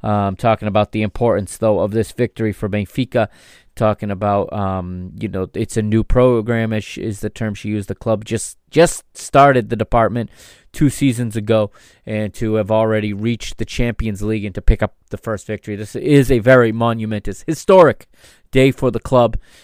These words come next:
and I, I have said this before, women's football is going to be huge in the next generation, okay? Um, in the next decade, you are going to see this sport grow leaps and bounds,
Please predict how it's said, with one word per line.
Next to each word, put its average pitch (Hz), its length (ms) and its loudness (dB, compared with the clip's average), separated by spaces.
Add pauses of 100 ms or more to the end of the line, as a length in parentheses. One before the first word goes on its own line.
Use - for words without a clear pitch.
(160)
and 107 420 -4
I, 107 220 -2 (220)
I 113 140 -2
have 123 200 0
said 127 240 0
this 123 140 -6
before, 127 420 -2
women's 117 420 -6
football 107 540 -2
is 113 180 -4
going 117 320 0
to - 120 -6
be 107 160 -4
huge 120 680 0
in 107 280 -12
the 107 80 -8
next - 480 -12 (360)
generation, 107 720 -2
okay? 123 320 0 (500)
Um, 107 460 -6 (180)
in 135 180 -6
the 139 80 0
next - 340 -2
decade, 123 440 -2
you 139 200 -2
are 135 120 0
going 123 340 -6
to - 140 -12
see 117 360 -4
this 127 200 -2
sport 120 600 -4
grow 110 400 2
leaps 113 460 -4
and 110 200 -10
bounds, 104 440 0